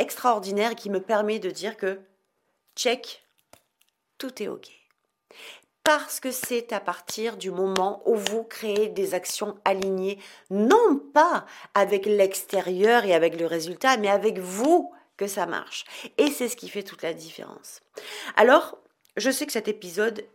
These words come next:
va être certainement, je sais même pas l'heure qu'il est en fait, certainement un, un peu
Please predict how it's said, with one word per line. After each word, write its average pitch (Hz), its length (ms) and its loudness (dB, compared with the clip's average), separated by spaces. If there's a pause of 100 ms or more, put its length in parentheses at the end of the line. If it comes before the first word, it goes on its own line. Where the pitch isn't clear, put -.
(160)
va 165 180 -2
être 185 460 -2 (560)
certainement, 202 580 -4
je - 80 -10
sais 196 60 -4
même 170 100 -6
pas 208 120 2
l'heure 208 120 -4
qu'il 160 160 -16
est 185 60 -4
en 175 100 -6
fait, 185 240 -10 (500)
certainement 240 680 0 (280)
un, 190 260 2
un 185 160 0
peu 247 340 -2